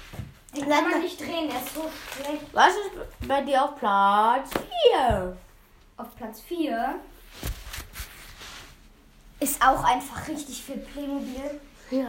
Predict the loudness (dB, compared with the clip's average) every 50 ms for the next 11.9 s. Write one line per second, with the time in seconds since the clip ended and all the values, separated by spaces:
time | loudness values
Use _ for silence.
0 | -2 -2 0 2 4 4 4 4 4 4 2 2 0 0 0 0 0 2 0 0
1 | 0 0 -2 -4 -8 -14 -20 -20 -20 -20 -20 -20 _ -20 -12 -4 -2 -2 0 2
2 | 0 0 0 -4 -4 -4 -4 -4 -4 -6 -8 -10 -10 -12 -4 -2 0 0 0 0
3 | -2 -4 -4 -4 -4 -2 0 2 2 2 2 2 0 -2 -2 -4 -6 -6 -8 -8
4 | -8 -6 -6 -6 -2 2 2 2 2 0 -4 -6 -4 -6 -6 -6 -6 -8 -8 -6
5 | -4 -4 -4 -4 -6 -8 -10 -10 -10 -6 -2 -2 0 0 -2 -4 -6 -12 -16 -18
6 | -18 -20 -18 -14 -6 0 2 2 4 4 2 0 -2 0 -2 -2 -4 -4 -8 -14
7 | _ 2 4 4 4 2 0 0 0 0 -2 -6 -8 -8 -8 -8 -6 -6 -6 -8
8 | -10 -14 -18 -20 -20 -20 -20 -18 -8 -4 -2 -2 2 4 4 4 4 4 2 2
9 | 2 2 2 2 0 -2 -2 -2 -2 -2 -2 0 0 2 2 2 0 -2 -4 -6
10 | -8 -8 -2 0 2 2 4 2 2 -2 -4 -6 -4 -4 -4 -4 -2 -2 2 4
11 | 6 6 6 4 2 2 2 2 2 4 2 2 2 0 -2 -6 -8